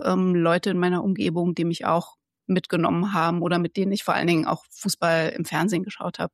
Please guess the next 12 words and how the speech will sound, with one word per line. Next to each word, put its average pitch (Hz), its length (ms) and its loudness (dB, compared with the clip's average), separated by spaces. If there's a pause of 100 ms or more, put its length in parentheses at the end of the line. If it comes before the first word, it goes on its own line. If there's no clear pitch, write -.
Also 165 160 -4
mein, 175 300 -2 (460)
mein 180 120 2
Opa 190 480 2
hat 185 240 -2
einfach, 175 580 -2
äh, 170 300 -2
jede 196 380 0
Art 202 120 -2
von - 140 -4
Sport - 320 -4
geguckt. - 480 -10